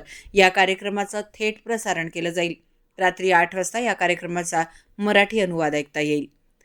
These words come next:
केंद्रीय मंत्रिमंडळानं एकात्मिक निवृत्ती वेतन अर्थात यूपीएस योजनेला काल मंजुरी दिली. केंद्र सरकारच्या तेवीस लाख अधिकारी आणि कर्मचाऱ्यांना याचा लाभ होईल.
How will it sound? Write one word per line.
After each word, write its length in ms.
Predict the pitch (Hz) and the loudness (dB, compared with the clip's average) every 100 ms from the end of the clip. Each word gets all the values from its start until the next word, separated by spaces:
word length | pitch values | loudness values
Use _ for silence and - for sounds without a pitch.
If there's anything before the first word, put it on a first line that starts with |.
| _ - - - | _ -20 -12 4
केंद्रीय 320 | 240 233 285 | 6 6 4
मंत्रिमंडळानं 760 | 262 220 233 220 214 214 220 240 - | 2 -2 -4 -2 0 0 0 -4 -4
एकात्मिक 520 | 185 208 202 220 220 | -4 -2 -4 -4 -6
निवृत्ती 460 | 196 190 190 196 196 | -4 -4 -4 -4 -4
वेतन 380 | 180 170 170 180 | -2 -2 -4 -4
अर्थात 300 | 175 190 185 | -4 -4 -6
यूपीएस 800 | 185 202 214 226 226 175 214 - | -4 -4 -4 -4 0 2 0 -2
योजनेला 480 | 185 180 175 190 190 | 0 0 0 -2 -2
काल 240 | 180 165 | 0 -2
मंजुरी 460 | 165 190 190 185 160 | -2 -4 -2 -2 -2
दिली. 240 | 165 175 156 - - - | -2 -4 -6 -10 -20 2
केंद्र 280 | 202 202 208 | 4 4 2
सरकारच्या 600 | 208 190 196 196 190 208 | 0 0 2 2 2 -2
तेवीस 480 | 202 196 196 202 - | 2 0 0 -6 -2
लाख 240 | 190 202 | -2 0
अधिकारी 420 | 190 180 190 190 | -2 -2 -2 0
आणि 180 | 196 185 | 0 0
कर्मचाऱ्यांना 760 | 185 180 185 180 190 185 190 190 | -2 -4 -4 -4 -4 -4 -2 -2
याचा 280 | 180 - | -2 -4
लाभ 280 | 170 165 180 | -4 -2 -2
होईल. 220 | 185 196 | 0 0